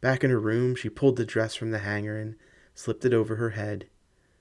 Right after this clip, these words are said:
It didn't surprise her that the dress fit as if it had been made for her. Glad for the unseasonably warm November day, because she didn't have a nice coat to wear over it,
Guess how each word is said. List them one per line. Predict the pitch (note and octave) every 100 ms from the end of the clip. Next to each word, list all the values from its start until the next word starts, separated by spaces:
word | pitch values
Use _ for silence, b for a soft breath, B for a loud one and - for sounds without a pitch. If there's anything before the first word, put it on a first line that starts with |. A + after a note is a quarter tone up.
| _ _ _ _ _ _ _ _
It | D#3+
didn't | G3+ G3+ G3 -
surprise | D#3 - D3 C#3+ B2 -
her | G2 F#2+
that | G2 -
the | G#2
dress | - G#2 G2+
fit | - - G#2+ -
as | G#2
if | A2+ G#2+
it | G2
had | G2+ G2
been | G2
made | G#2+ G#2+ F#2+
for | G2 G2
her. | G2+ G#2 C3 - _ _ _ _ _ _ _ _ _ _ _ -
Glad | C#3 D3+ E3+ -
for | C#3
the | C3 B2
unseasonably | - C3 C3 - C3 A2 G#2 G2+ A2
warm | G#2+ G#2+ A2+ B2
November | A2+ G#2 A2 G#2 G2
day, | G#2 G2+ G2 A2 b b b b b
because | A#2+ A#2+ A#2
she | - A#2
didn't | A2+ C3+ B2+
have | A#2 A#2 A#2 G#2+ -
a | -
nice | G2+ G#2 G2
coat | - G#2+ -
to | -
wear | F#2+ G#2+ G#2
over | A#2+ G2 F#2
it, | -